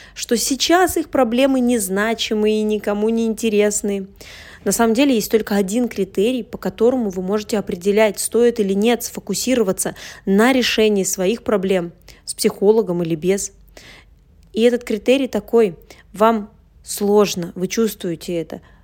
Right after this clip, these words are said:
справляться сейчас с вашими проблемами, и вы хотите найти безопасную опору, например, в виде помогающего специалиста.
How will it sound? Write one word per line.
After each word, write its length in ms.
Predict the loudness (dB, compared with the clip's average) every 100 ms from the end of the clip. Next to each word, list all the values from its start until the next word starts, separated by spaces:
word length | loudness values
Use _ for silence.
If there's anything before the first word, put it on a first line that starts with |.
| -16
справляться 800 | -10 -4 -2 2 2 0 -6 -8
сейчас 640 | -8 -6 -4 -2 -4 -8
с 60 | -8
вашими 440 | -6 -6 -6 -8
проблемами, 760 | -6 -8 -6 -8 -8 -12 -14 -16 -20 -6
и 60 | -2
вы 80 |
хотите 460 | 0 -2 -4 -6 -4
найти 420 | -2 -4 -6 -6
безопасную 640 | -6 -6 -4 -4 -6 -6 -8
опору, 460 | -6 -4 -2 -4 -16 -20 -12
например, 400 | -4 0 2 0
в 40 |
виде 320 | -2 -6 -8 -8 -20 -12
помогающего 540 | -6 -2 -2 -4 -6 -10
специалиста. 760 | -10 -10 -8 -8 -10 -12 -18